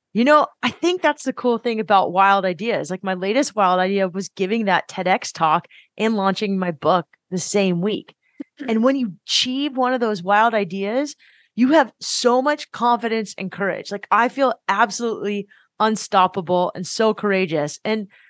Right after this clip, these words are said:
Speaker 1: I don't always feel like this. I believe that this courage and confidence from this ted X and book launch will carry me for the next six years at least.
Speaker 2: <laughs>
Speaker 1: The same way quitting my job and catching this big wave in Indonesia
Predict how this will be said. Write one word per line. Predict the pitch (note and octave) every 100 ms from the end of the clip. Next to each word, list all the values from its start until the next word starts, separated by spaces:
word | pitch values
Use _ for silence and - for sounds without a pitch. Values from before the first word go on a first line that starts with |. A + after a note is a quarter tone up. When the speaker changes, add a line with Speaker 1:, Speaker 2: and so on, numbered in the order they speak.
| _ _ -
Speaker 1:
I | B3
don't | A4 B4
always | A#4 G4+ -
feel | C#4+ D4
like | G#3+ F3
this. | - - - -
I | F#3+ B3+
believe | D4+ C#4 B3+ G3+
that | G3 -
this | G#3 - -
courage | - G#3 G3 F3+
and | F3 E3
confidence | F#3 F3 E3+ D#3 C#3+
from | F3
this | E3+ E3
ted | - F3+
X | F3+ -
and | E3
book | E3+ -
launch | D#3+ D#3 - - _
will | G3
carry | - A#3 A3+ G#3+
me | F3 E3
for | - F3+
the | F3+
next | F#3 F#3 - - _
six | - B3+ -
years | G#3 D#3+ D#3+
at | F#3
least. | F#3 D#3+ - -
Speaker 2:
<laughs> |
Speaker 1:
The | B3+ A#3+ D#4+ C#4
same | B3 A3+ D#4+ D4+
way | C4 G3+ G3+
quitting | - A#3+ A#3+
my | A3+ G#3
job | G3+ F#3+ F#3+ F3
and | E3+
catching | F3 G3+ G3 F3+
this | E3
big | - F#3
wave | E3+ F#3 F3+
in | E3 F3+
Indonesia | F3 F3 F3 F3+ A#3 B3+